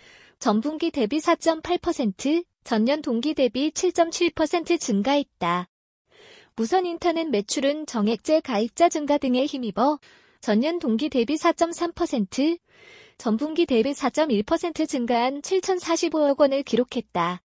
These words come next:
이는 접속률을 제외한 매출액의 이십칠 점 오 퍼센트를 차지했다. 영업이익은 매출 증가 등에 힘입어 전년 동기 대비 육 점 구 퍼센트 증가했고, 전분기와 비슷한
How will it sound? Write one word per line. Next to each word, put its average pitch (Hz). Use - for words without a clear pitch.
이는 262
접속률을 320
제외한 277
매출액의 254
이십칠 320
점 320
오 208
퍼센트를 320
차지했다. 277
영업이익은 285
매출 233
증가 302
등에 285
힘입어 269
전년 277
동기 247
대비 269
육 180
점 302
구 -
퍼센트 311
증가했고, 240
전분기와 285
비슷한 262